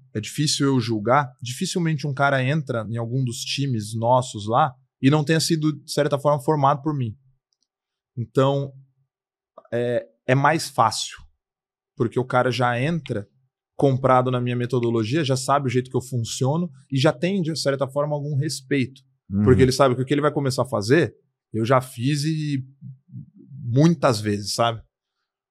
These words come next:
Speaker 1: Então, ela é uma liderança focada, sim, mas eu mudei o meu, é, pelo exemplo, né? É uma liderança, de certa forma, técnica e pelo exemplo.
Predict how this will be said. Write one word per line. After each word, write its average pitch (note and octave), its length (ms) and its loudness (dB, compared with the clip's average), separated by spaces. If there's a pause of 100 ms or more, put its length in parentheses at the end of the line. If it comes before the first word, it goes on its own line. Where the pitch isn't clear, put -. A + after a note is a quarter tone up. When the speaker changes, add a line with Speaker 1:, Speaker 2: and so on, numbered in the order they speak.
Speaker 1:
Então, C3 360 2
ela C3 240 4
é C3 120 0
uma C#3 240 -2
liderança B2+ 720 2 (140)
focada, C#3 520 2
sim, C3 340 -6 (580)
mas C3 160 6
eu D#3 80 8
mudei E3 440 6
o F3 40 4
meu, D3+ 380 2
é, G#2+ 260 -2 (120)
pelo A#2+ 180 6
exemplo, B2+ 460 0
né? B2 120 -6 (420)
É G#2+ 100 -6
uma G#2+ 120 -4
liderança, A2+ 400 -2
de A2 60 -10
certa B2+ 220 0
forma, B2 260 -2
técnica E3 500 -2
e C3+ 40 -2
pelo B2+ 200 -2
exemplo. A2+ 360 -6